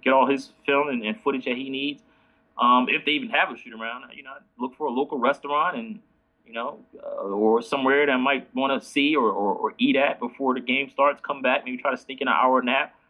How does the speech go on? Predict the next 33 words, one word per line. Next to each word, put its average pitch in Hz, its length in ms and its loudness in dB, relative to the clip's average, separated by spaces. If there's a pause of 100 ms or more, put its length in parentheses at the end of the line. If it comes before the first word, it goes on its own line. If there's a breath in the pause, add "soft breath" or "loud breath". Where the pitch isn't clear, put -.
(320 soft breath)
Um, 113 540 0
and, 117 360 -6
and 113 440 -6
before 131 280 -2
you 139 120 0
know 143 260 4
it, - 220 -4
you 123 120 -12
know, 120 140 -4
it's 120 260 -10
game 196 300 -4
time. - 180 -20 (240)
You 95 80 -20 (240)
get 120 80 -12
over 120 140 -6
to 131 120 -12
the 131 120 0
arena 135 320 -2
early, 139 460 2 (100)
do 120 120 2
pre-, 127 220 -2
coach's 127 440 0
pregame, 131 420 2 (100)
and, - 0 -
and 117 280 -6
you're 113 120 -2
basically 123 380 0
in 110 80 2
action. 123 360 -2
So 101 280 -4 (360 soft breath)
it 160 80 4
all 214 140 8
depends. 202 400 -2